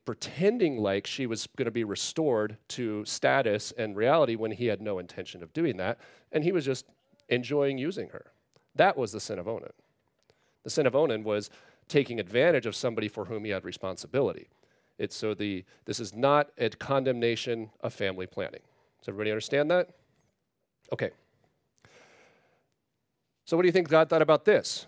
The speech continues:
Remember, God has to bring a line through Judah. Son one, disqualified, dead. Son two,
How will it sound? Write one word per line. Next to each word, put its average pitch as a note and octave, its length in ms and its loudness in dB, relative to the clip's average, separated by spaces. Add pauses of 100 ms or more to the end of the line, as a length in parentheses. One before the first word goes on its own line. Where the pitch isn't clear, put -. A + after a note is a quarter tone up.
(120)
Remember, E3 220 2
God D#3 300 6
has F#3 220 4
to E3 60 -8
bring F3 200 2
a E3 60 6
line E3 280 4
through D3+ 220 0
Judah. B2+ 480 0
Son E3 360 2
one, F3 380 4 (480)
disqualified, D3 760 4 (120)
dead. A2 400 6
Son C#3+ 320 2
two, F3 340 2